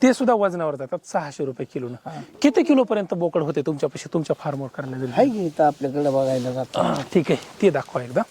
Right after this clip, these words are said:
Speaker 2: हा, हे काय?
Speaker 1: आता हे वाला जेव्हा द्यायचा आहे,
Speaker 2: हम्म.
Speaker 1: आता हे किती दिवसाचं आहे, याचं काय वय काय आहे सध्या, आणि हे कितीपर्यंत जाते?
Speaker 2: हे जवळजवळ तीन वर्षाचं आहे की.
Speaker 1: तीन वर्षाचं आहे का?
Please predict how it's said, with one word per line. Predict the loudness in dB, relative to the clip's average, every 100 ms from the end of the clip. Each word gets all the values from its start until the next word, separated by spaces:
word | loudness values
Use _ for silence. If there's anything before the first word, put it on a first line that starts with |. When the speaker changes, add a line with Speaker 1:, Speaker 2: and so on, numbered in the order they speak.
| -8
Speaker 2:
हा, | -14
हे | -10 -8
काय? | -8 -10 -16 _ -20 -20 _ _ -20 -20 -20 -18 -18 -18 -10 0
Speaker 1:
आता | 0
हे | 2 4 6
वाला | 6 4
जेव्हा | 4 2 0 -10 -20 -20 -12 0
द्यायचा | 2 4 2
आहे, | 0 -2 _ _
Speaker 2:
हम्म. | -20 -18 -20 -20 -2
Speaker 1:
आता | 2
हे | 2
किती | 2 2 4
दिवसाचं | 4 4 2 4
आहे, | 2
याचं | 2 0
काय | 2 2
वय | 4 2
काय | 2 0
आहे | 0
सध्या, | -4 -4
आणि | -4 -6
हे | -8
कितीपर्यंत | -4 2 4 4
जाते? | 0 -4 -6
Speaker 2:
हे | _ -10 -6 -4 -2 -2
जवळजवळ | 0 0 0 -4
तीन | -4 2 4
वर्षाचं | 6 2 -2 2
आहे | 2 2
की. | -2 -10 -20 -20 -16 -16 -18 2
Speaker 1:
तीन | 4 6
वर्षाचं | 4 2 2 4
आहे | 2
का? | 0